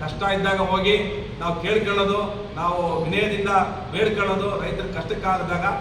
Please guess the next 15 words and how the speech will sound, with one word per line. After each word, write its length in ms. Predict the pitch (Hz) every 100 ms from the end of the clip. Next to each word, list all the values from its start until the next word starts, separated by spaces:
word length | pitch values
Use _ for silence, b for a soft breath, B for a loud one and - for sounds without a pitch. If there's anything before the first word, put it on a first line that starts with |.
| - - -
ರೈತ 200 | 160 220
ನಿಮ್ಮನ್ನ 380 | 226 208 196 196 190 -
ದೇವ್ರು 220 | 175 180
ಅಂತಾರೆ. 500 | 160 - 143 - - - - - - -
ನೀವು 160 | 151 165
ಹೋಗಿ 220 | 208 220
ಕೇಂದ್ರದವ್ರನ್ನ 640 | - 202 226 233 220 214 175
ಭೇಟಿ 260 | 208 220
ಮಾಡ್ಬಿಟ್ರೆ 400 | 214 - 202 196
ನಿಮ್ಗೆ 180 | 190 185
ಏನ್ 140 | 190 180
ಮಾನ 140 | 175
ಮರ್ಯಾದೆ 400 | 185 180 180 180
ಏನು 220 | 175 143
ಹೋಗಲ್ಲ. 220 | 151 156